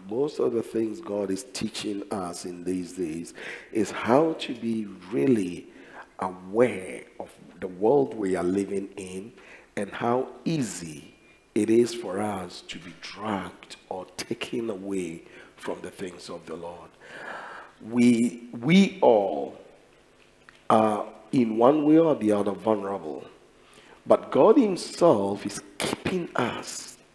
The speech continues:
and strengthening us and doing everything for us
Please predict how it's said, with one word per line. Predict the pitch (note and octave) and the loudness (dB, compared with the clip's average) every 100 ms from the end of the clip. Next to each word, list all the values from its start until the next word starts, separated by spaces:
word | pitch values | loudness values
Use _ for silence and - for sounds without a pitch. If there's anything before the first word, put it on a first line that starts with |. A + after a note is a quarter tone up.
| _ _ _ - | _ _ _ 2
and | G#2 G2 | 2 2
strengthening | - - - A#2+ E3 - F3 D#3 D3 - | -2 -4 -10 -8 -6 -6 0 2 0 -2
us | G2+ E2+ - - _ - - - - - B2 | -2 -2 -8 -16 _ -20 -20 -20 -20 0 4
and | A#2+ A#2+ - | 4 2 -6
doing | - G#3+ G#3+ D3+ - | -4 2 2 2 -2
everything | F3 F#3+ - A#2+ A#2 - A#2 G2+ G#2 | -2 -2 2 2 2 0 0 0 -6
for | - A2 A2 | -2 0 2
us | F3 F3 - - - | 2 0 -6 -8 -12